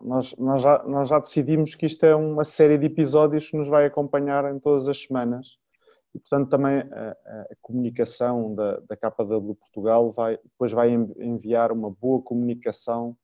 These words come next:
eh, com, com estes vídeos. E, e, portanto, sigam o epi-, os episódios, que se, que no fundo é o que vos vai dar a preparação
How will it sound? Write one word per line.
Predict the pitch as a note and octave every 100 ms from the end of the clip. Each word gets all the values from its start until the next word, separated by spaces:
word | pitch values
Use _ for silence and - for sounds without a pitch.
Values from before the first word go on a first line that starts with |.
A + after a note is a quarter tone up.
| _ _ _ _ _ -
eh, | A2
com, | - - A#2+ -
com | C3 C3
estes | B2+ - G#2
vídeos. | A#2 F2+ F2+ -
E, | G2+
e, | -
portanto, | - - C3
sigam | C3 F#3 D#3+ D#3+
o | D#3
epi-, | C#3 C#3+ -
os | A#2+
episódios, | C3+ C3 A#2 B2 B2+ C#3 C3+ -
que | _
se, | - -
que | - -
no | B2
fundo | B2 C#3 C#3
é |
o | C3+
que | C3+
vos | A#2+ A2+
vai | B2 A#2
dar | A#2+
a | A#2
preparação | - - B2 A#2 - B2 A#2+